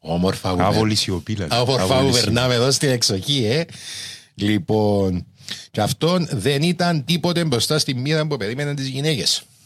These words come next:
Speaker 1: Σε ίσως το καλύτερο επιχείρημα γιατί η οργανωμένη θρησκεία είναι κατάρα πάνω στην ανθρωπότητα, οι ημάμιδες και οι θρησκευτικοί ηγέτες του Δυτικού Πακιστάν εξέδωσαν φάτουα,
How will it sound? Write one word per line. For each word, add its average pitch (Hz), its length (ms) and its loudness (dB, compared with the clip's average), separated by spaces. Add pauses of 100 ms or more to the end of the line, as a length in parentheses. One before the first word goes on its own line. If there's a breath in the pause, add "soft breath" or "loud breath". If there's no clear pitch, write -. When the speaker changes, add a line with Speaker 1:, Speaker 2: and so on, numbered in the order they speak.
(680 loud breath)
Speaker 1:
Σε - 180 0
ίσως 147 300 2
το 151 100 -2
καλύτερο 135 400 0
επιχείρημα 135 520 0
γιατί 117 240 0
η 131 40 2
οργανωμένη 123 480 0
θρησκεία 117 440 -2
είναι 123 160 0
κατάρα 113 400 0
πάνω 117 180 0
στην 113 180 -4
ανθρωπότητα, 110 680 -2 (640 loud breath)
οι 101 180 -2
ημάμιδες 147 520 4
και - 80 0
οι 139 40 2
θρησκευτικοί 127 560 -2
ηγέτες 139 360 2
του - 120 -6
Δυτικού 120 380 -2
Πακιστάν 131 580 0
εξέδωσαν 127 480 -2
φάτουα, 120 520 -2